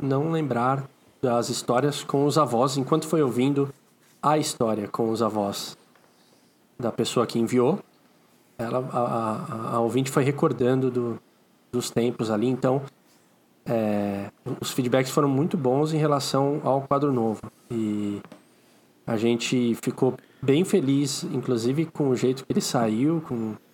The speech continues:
da maneira que ele saiu, enfim. E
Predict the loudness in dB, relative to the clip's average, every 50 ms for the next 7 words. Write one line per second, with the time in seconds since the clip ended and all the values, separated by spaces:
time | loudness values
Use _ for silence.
0 | _ _ _ _ _ _ _ _ _ _ _ _ _ -2 0 2 2 4 4 4
1 | 2 2 2 0 0 0 0 0 0 2 2 2 2 2 2 4 4 2 2 0
2 | 0 0 0 0 2 2 2 0 0 0 2 2 2 0 0 0 -2